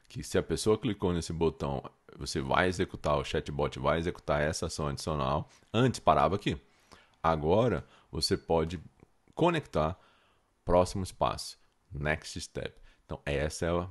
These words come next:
mudança. Esse carinha aqui, ó, essa bolinha aqui. Essa é a mudança, é a novidade do ManyChat,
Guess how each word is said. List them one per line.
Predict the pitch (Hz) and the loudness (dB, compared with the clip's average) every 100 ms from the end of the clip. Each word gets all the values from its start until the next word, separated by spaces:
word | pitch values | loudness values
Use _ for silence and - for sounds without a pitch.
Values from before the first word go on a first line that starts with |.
| 82 | -8
mudança. | 82 85 69 65 - _ _ _ _ _ _ | -4 -4 -4 -8 -14 _ _ _ _ _ _
Esse | - 87 - | 2 2 -2
carinha | - 87 80 82 | -2 0 2 -2
aqui, | 87 - | -4 -6
ó, | 67 | -8
essa | 67 76 | -6 -2
bolinha | 76 76 73 78 | 0 0 0 -6
aqui. | - - _ _ _ | -8 -14 _ _ _
Essa | 71 76 85 | -4 -2 -2
é | |
a | |
mudança, | 82 90 78 78 - | 0 0 0 -2 -2
é | 76 | 0
a | |
novidade | 85 104 101 90 85 | 2 2 4 4 4
do | 82 | 0
ManyChat, | 85 85 - 78 78 | 0 -2 -2 -2 -2